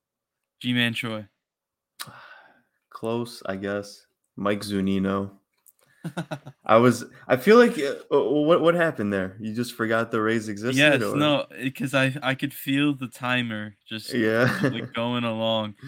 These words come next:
Speaker 1: and I literally
Speaker 2: <laughs>
Speaker 1: said every other team besides the Rays. I even
Speaker 2: Yeah.
Speaker 1: said the Orioles, and if, if you said it was the Orioles, I was going straight Anthony Santander.
Speaker 2: <laughs>
Speaker 1: Don't ask me why. I was already,
Speaker 2: Yeah.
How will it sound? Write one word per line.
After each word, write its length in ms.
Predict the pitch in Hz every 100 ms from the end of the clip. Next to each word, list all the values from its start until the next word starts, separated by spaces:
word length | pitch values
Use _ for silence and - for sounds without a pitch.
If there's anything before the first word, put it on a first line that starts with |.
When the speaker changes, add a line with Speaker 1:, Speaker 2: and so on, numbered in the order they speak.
| 143 135
Speaker 1:
and 140 | 117
I 140 | 117 120
literally 420 | 131 131 127 127
Speaker 2:
<laughs> 20 |
Speaker 1:
said 300 | 117 131 120 120
every 340 | 123 123 123
other 200 | 120 117
team 280 | 110 120 107
besides 400 | 104 - 104 98
the 80 | 104
Rays. 240 | 104 98 107 - -
I 40 |
even 100 | 101 101
Speaker 2:
Yeah. 80 | 101
Speaker 1:
said 180 | 104 120
the 100 | 117
Orioles, 540 | 110 107 101 107 - - _ _ -
and 220 | 117 117
if, 200 | 117 120
if 140 | 127 123
you 120 | 147
said 200 | 143 160
it 120 | 151
was 160 | 143 131
the 100 | 117
Orioles, 380 | 113 127 147 120
I 60 |
was 120 | 110
going 220 | - 120 113
straight 420 | - 117 117 87
Anthony 380 | 107 110 113 110
Santander. 600 | - 110 107 107 107 101
Speaker 2:
<laughs> 360 | 117 208 262 220
Speaker 1:
Don't 300 | 127 123 117
ask 200 | 123 -
me 100 | 127
why. 340 | 110 113 120
I 80 | 127
was 180 | 113 113
already, 220 | 120 117
Speaker 2:
Yeah. 60 | 110